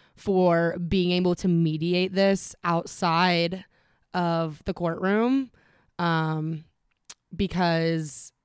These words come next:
with that amount of money involved, I mean, this thing could have literally dragged out for the next twenty years. So it is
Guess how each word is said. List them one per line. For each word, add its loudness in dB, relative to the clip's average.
with 0
that 0
amount 0
of -2
money 0
involved, 0
I 0
mean, 0
this -2
thing -2
could -4
have -4
literally 0
dragged -6
out -6
for -10
the -4
next -6
twenty -2
years. -2
So 0
it 0
is 0